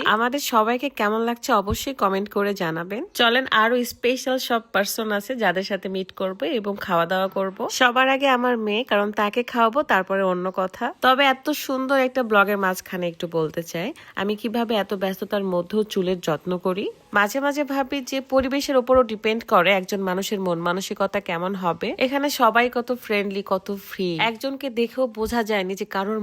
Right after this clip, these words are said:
মনে হিংসা আছে বা কেউ কারো ক্ষতি চায়। যেন মনে হচ্ছে সবাই ভালোবেসে আগলে রাখতে পারে, সবাই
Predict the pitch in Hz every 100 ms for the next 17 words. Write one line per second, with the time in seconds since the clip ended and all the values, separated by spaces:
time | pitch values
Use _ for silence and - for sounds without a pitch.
0 | 190 180 196 170 160 165 185 175 175 208
1 | 233 208 208 247 - 262 254 240 247 247
2 | 226 202 190 - 156 240 233 233 202 208
3 | 226 233 240 - 185 180 196 196 180 165
4 | 175 180 185 185 160 170 175 160 - 165
5 | 151 147 - - 202 202